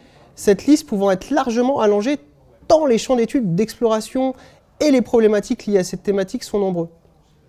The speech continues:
Ainsi, dans cette capsule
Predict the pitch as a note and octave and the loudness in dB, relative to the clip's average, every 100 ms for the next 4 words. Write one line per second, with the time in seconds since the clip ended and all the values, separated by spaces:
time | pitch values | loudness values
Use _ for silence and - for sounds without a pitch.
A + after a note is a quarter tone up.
0 | _ _ _ _ - _ _ _ _ _ | _ _ _ _ -20 _ _ _ _ _
1 | _ _ - G3+ - A3+ A#3 G3+ G3+ F#3 | _ _ -4 -2 0 2 4 2 0 -2
2 | - B3 - C#4+ A3+ | -2 -2 0 0 0